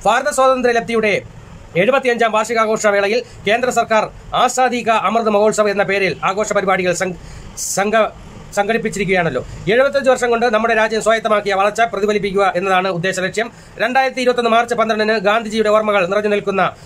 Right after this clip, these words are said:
സബർമതി ആശ്രമത്തിൽ വെച്ചാണ് ആസാദി കാ അമൃത് മഹോത്സവ് പ്രധാനമന്ത്രി നരേന്ദ്രമോദി ഉദ്ഘാടനം ചെയ്തത്. ഉദ്ഘാടന പ്രസംഗത്തിൽ സ്വാതന്ത്ര്യ സമര നേതാക്കളായ രാഷ്ട്രപിതാവ് ഗാന്ധിജി മുതൽ സുഭാഷ് ചന്ദ്രബോസ് അടക്കമുള്ള നേതാക്കന്മാരെ പരാമർശിച്ചപ്പോൾ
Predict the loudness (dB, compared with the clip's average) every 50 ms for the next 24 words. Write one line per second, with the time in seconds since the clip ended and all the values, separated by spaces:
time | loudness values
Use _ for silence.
0 | -12 -4 0 0 2 2 2 2 2 2 0 0 0 0 0 0 0 -2 -2 0
1 | 0 0 0 -2 -2 0 0 0 2 0 0 0 0 0 0 0 0 0 0 -2
2 | -2 0 0 2 2 2 2 2 2 0 0 0 -2 -4 -12 -8 -4 -2 0 0
3 | 0 0 0 0 0 0 0 2 0 0 0 0 -2 0 2 2 2 2 0 0
4 | 0 0 0 0 0 -2 -2 -2 -2 0 2 2 2 0 0 -4 -16 -16 -8 -4
5 | -2 -2 2 2 0 2 2 0 0 0 0 2 0 2 0 0 -2 2 2 2
6 | 2 2 0 0 0 2 2 2 2 2 2 0 0 2 0 0 0 0 0 0
7 | -2 -2 -2 -2 0 2 2 2 2 0 -2 -4 -8 -12 -6 -2 0 0 0 0
8 | -2 -2 0 0 0 0 0 -2 0 0 0 0 0 -2 0 0 0 0 0 -2
9 | -2 -4 -4 -2 -2 -2 0 2 2 2 2 0 -4 -8 -4 -2 0 2 2 2
10 | 0 0 0 0 2 2 0 0 0 0 0 0 0 -2 -4 -4 -6 -2 -2 0
11 | 2 2 0 0